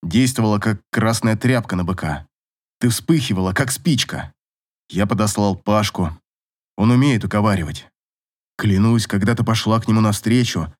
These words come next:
мы хотели всего лишь получить твое согласие на анализ Д Н К. Но тебя буквально из-под колес выхватил охранник. У меня чуть сердце тогда не остановилось. И тогда Павел предложил тебе брачный договор. "Он что, его составил прямо в ресторане?"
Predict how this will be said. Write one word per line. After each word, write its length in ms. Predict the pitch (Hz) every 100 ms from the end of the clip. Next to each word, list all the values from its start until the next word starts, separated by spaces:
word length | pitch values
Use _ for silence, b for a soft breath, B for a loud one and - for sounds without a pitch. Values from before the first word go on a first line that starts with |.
| -
мы 100 | 120
хотели 380 | 120 110 131 123
всего 260 | - 107
лишь 220 | 117 107 -
получить 440 | 117 120 - 131
твое 160 | 113 110
согласие 440 | 113 120 127 120
на 100 | 117
анализ 360 | 120 120 113 101
Д 100 | 131
Н 140 | 127
К. 360 | 131 98 69 - _ _ _ _ -
Но 100 | 117
тебя 240 | 131 143
буквально 400 | 127 123 127 143
из-под 240 | 123 - 135
колес 340 | 127 156 135
выхватил 440 | 135 139 135 131 135
охранник. 600 | 139 175 143 117 92 - _ _ _ _ _
У 100 | 98
меня 260 | 98 117 123
чуть 220 | 131 127
сердце 380 | - 139 127 123
тогда 240 | 120 123
не 100 | 120
остановилось. 720 | 117 120 120 113 92 80 - _ _ _ _ _ _ _ _ _ _
И 80 | -
тогда 300 | 113 98 104
Павел 320 | 98 120 110
предложил 500 | 98 120 104 104 120
тебе 380 | - 92 78 - _ _ _
брачный 460 | 80 123 131 - 101
договор. 540 | 110 - 95 80 - _ _ _ _ _ _ _ _ _
"Он 140 | - 107
что, 280 | - - 143
его 180 | 117
составил 540 | 113 123 - 139 139 110
прямо 400 | - 123 147 131
в 40 |
ресторане?" 720 | 120 120 131 117 147 185 190